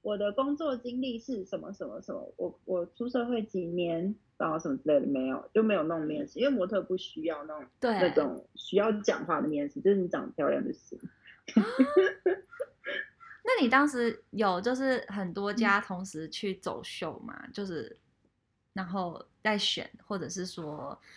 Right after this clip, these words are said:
Speaker 2: 嗯，
Speaker 1: 你说很多家去，
Speaker 2: 感觉你就，
Speaker 1: 去选吗？
Speaker 2: 感觉你很顺遂啊，
Speaker 1: 其实
Speaker 2: 就是你投了履历，然后直接就上了。<laughs>
Speaker 1: 没有，因为我的型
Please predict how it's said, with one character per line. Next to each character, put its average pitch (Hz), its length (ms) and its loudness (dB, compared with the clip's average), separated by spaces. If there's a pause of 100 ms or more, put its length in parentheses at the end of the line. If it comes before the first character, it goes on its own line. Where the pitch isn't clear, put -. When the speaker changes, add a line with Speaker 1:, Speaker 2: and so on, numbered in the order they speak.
(280)
Speaker 2:
嗯， 143 360 -8 (500)
Speaker 1:
你 202 160 2
说 277 160 6
很 202 260 0
多 240 240 4
家 240 280 0
去， 196 460 0
Speaker 2:
感 254 160 6
觉 311 120 4
你 349 180 4
就， 349 100 10
Speaker 1:
去 359 60 12
选 349 80 8
吗？ 311 60 -2
Speaker 2:
感 247 180 10
觉 294 60 6
你 254 160 6
很 233 160 8
顺 269 200 6
遂 302 220 6
啊， 226 160 10
Speaker 1:
其 254 80 0
实 269 60 -2
Speaker 2:
就 285 80 0
是 247 160 -2
你 214 160 4
投 202 220 2
了 214 60 6
履 220 180 4
历， 233 180 0
然 180 120 2
后 214 180 4
直 196 120 -2
接 202 100 2
就 214 100 2
上 196 300 6
了。 202 60 8
<laughs> - 1700 6
Speaker 1:
没 285 80 6
有， 220 80 0
因 311 40 2
为 349 60 0
我 262 180 2
的 202 160 -2
型 180 520 0